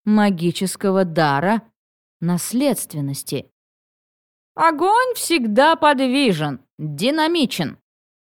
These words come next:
Существует немало атакующих техник.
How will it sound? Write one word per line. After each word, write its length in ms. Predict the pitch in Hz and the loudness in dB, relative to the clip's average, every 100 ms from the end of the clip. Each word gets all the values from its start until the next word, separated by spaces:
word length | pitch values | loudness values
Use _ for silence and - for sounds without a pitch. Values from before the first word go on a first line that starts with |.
| _ | _
Существует 840 | - 196 185 226 - 208 226 240 233 | -6 -2 0 0 0 2 6 4 4
немало 640 | 226 220 202 185 208 262 | 2 4 4 4 6 4
атакующих 880 | 294 254 - 180 175 196 - 254 - | 2 0 -2 0 0 0 -2 -4 -4
техник. 720 | - 349 233 - 147 - - | -2 0 0 -2 -8 -6 -10